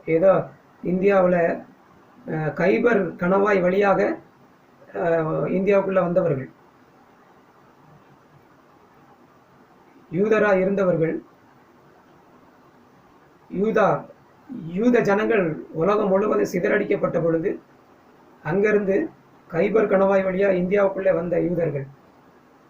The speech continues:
இப்ப அவர்கள் யூதர்கள் கிடையாது, இப்ப அவர்கள் வேற. அதான் யூதராய்,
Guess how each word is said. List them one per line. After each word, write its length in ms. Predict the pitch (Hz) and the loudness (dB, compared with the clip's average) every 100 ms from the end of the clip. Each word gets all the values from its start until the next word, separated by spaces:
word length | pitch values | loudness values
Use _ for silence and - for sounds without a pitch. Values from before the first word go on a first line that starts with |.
| _ _ _ _ _ _ _ - | _ _ _ _ _ _ _ -10
இப்ப 220 | 175 190 220 | -6 -2 0
அவர்கள் 300 | 208 208 190 | 2 2 0
யூதர்கள் 380 | 214 208 202 190 | 0 0 0 0
கிடையாது, 380 | 185 180 165 156 415 - 156 | 0 0 0 -2 -6 -10 -10
இப்ப 200 | 156 202 | -6 0
அவர்கள் 300 | 185 180 202 | 0 0 -2
வேற. 240 | 175 180 165 - _ _ - _ _ _ _ _ _ _ _ _ _ _ - _ _ _ _ _ - - | 0 0 -2 -4 _ _ -20 _ _ _ _ _ _ _ _ _ _ _ -20 _ _ _ _ _ -20 -6
அதான் 280 | 165 214 180 | -2 0 2
யூதராய், 600 | 175 214 226 220 214 185 | 2 2 4 4 4 0